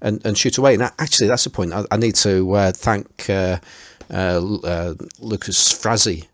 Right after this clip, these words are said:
uh, for a little tip about using, uh, Hasselblads, which I was unaware of, um, because, you know, I, I, I took some decent shots the, the other week, and, uh, which were all handheld.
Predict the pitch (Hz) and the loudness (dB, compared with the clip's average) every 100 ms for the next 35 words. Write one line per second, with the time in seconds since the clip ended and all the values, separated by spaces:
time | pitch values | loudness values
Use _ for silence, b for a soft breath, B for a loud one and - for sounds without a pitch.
0 | _ - 85 82 95 90 95 - - - | _ -10 -8 -6 -4 -4 -6 -4 -4 -4
1 | - - - - 92 95 - - 90 82 | -8 -16 -12 -8 -6 -4 -2 -2 -2 -4
2 | 82 76 73 82 - 80 73 76 87 87 | -4 -4 -6 0 0 2 -2 -2 0 0
3 | 90 92 117 104 90 76 71 53 92 - | 2 2 4 4 2 0 -2 -4 -6 -8
4 | B B B - 90 98 92 101 90 _ | B B B -6 -2 0 -2 -4 -6 _
5 | - 113 113 - - - - 78 85 - | -8 -4 0 2 0 -6 -6 -4 -4 -6
6 | 92 - - - - 92 - _ _ - | -8 -8 -2 0 0 -2 -8 _ _ 0
7 | 98 90 - 90 - 85 - 92 82 82 | 0 2 2 2 0 -2 0 -2 0 0
8 | 92 - - - 87 82 82 - 82 85 | 0 -2 -6 -4 -4 -2 -4 -2 0 2
9 | 87 85 - 78 - 110 98 87 - - | 2 0 -2 -2 0 2 2 2 -4 -2
10 | 104 101 - 82 - - | 0 0 0 -2 -2 -6